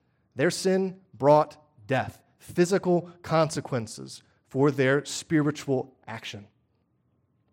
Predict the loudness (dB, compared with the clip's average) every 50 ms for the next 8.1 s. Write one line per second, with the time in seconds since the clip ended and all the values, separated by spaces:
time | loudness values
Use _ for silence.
0 | -20 -20 _ -20 -20 -20 -20 -20 _ _ _ _ -18 -4 2 4 4 6 6 6
1 | 6 6 6 4 4 2 -2 -10 -14 -14 -10 -10 -8 -6 -6 0 4 6 8 8
2 | 8 6 4 0 -8 _ _ _ _ _ _ _ _ _ _ _ _ _ _ _
3 | _ _ _ _ _ _ _ _ _ _ _ _ _ _ _ _ _ _ _ _
4 | _ -20 -10 -2 0 0 0 0 -2 -2 -2 0 0 0 -2 -6 -16 _ _ _
5 | _ _ _ _ _ _ _ _ _ -4 -2 0 2 2 2 2 2 0 0 -2
6 | -6 -8 -12 _ _ _ _ _ _ _ _ _ _ _ _ _ _ _ _ _
7 | _ _ -16 -8 -6 -6 -6 -4 -4 -4 -4 -2 -4 -4 -6 -4 0 0 0 0
8 | 0 -4